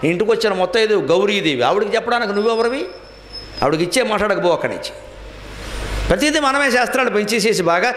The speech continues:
ఇక మొత్తం ఇది ముఖ్యం ఇక్కడ. అసలు ఇచ్చేవాళ్ళ మనస్సు ఎలా ఉంది, పుచ్చుకునే వాళ్ళ మనస్సు ఎలా ఉంది? ఆవిడ గౌరీదేవి అని నువ్వు భావన చేస్తున్నావా? అది ఎలా ఉందిలే, చీర పట్టిందా లేదా?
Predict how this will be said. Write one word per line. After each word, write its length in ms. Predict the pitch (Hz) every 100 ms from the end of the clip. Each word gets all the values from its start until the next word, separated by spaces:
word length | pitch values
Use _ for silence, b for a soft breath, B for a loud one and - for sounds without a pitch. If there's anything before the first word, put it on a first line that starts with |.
| B B
ఇక 80 | 196
మొత్తం 260 | 208 214
ఇది 180 | 254 240
ముఖ్యం 320 | 233 226 277
ఇక్కడ. 280 | 180 - 120
అసలు 340 | - - -
ఇచ్చేవాళ్ళ 560 | 180 135 - 254 254 240
మనస్సు 340 | 226 214 202
ఎలా 160 | 208 175
ఉంది, 200 | 160 143
పుచ్చుకునే 440 | 127 175 - 247
వాళ్ళ 240 | 240 226 220
మనస్సు 340 | 202 202 202
ఎలా 120 | 196
ఉంది? 200 | 175 170
ఆవిడ 460 | 143 - - 285 240
గౌరీదేవి 500 | 165 214 233 226 226
అని 100 | 220
నువ్వు 200 | 202 170
భావన 280 | 185 202 185
చేస్తున్నావా? 480 | 185 - 170 143 117
అది 140 | 117 190
ఎలా 180 | 226 226
ఉందిలే, 320 | 208 175 123 B B -
చీర 160 | 196
పట్టిందా 480 | 226 202 - 196 220
లేదా? 320 | 190 160 147